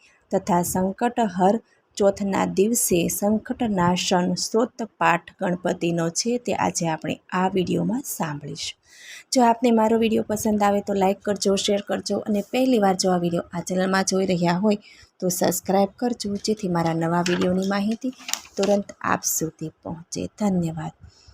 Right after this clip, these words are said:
વક્રતુંડમ મહાકાય સૂર્યકોટિ સમપ્રભ નિર્વિઘ્નમ કુરુ મે દેવ સર્વકાર્યેષુ સર્વદા.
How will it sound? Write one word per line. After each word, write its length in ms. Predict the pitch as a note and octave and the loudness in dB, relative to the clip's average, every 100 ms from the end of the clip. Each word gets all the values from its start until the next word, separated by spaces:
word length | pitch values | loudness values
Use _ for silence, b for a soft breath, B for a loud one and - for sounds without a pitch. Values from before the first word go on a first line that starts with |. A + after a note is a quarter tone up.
| b _ G#3+ | b _ -4
વક્રતુંડમ 840 | A3 - A3+ - A3+ A3 G#3+ G#3+ | -2 0 -4 0 0 0 2 2
મહાકાય 720 | G#3+ G3+ G#3 G3+ G#3+ G#3+ A#3 B3 | 2 2 0 -2 -2 0 0 -2
સૂર્યકોટિ 880 | - B3+ A#3+ A#3 - G#3 F3+ F3 A3 | -2 0 0 -2 0 0 0 -4 -4
સમપ્રભ 840 | - A#3+ A#3 A#3 A#3+ A#3 A#3+ A#3+ - | -2 -2 -2 -4 -6 -6 -8 -12 -2
નિર્વિઘ્નમ 640 | C4 A#3 G3+ F#3 F#3 E3+ | 0 2 0 0 0 0
કુરુ 300 | E3 E3 F3 | -2 -2 -2
મે 200 | F#3 G#3 | 0 0
દેવ 240 | G3+ A3+ A#3 C4 - | 0 0 0 -4 -4
સર્વકાર્યેષુ 1040 | D#3+ D#3 D3+ - D#3+ D#3 D#3+ F#3 - D4 | -4 -2 -6 -8 -4 -4 -2 -4 -4 -4
સર્વદા. 640 | C#4 B3 B3+ A#3 A3+ A3 | -6 -4 -2 -2 -2 -4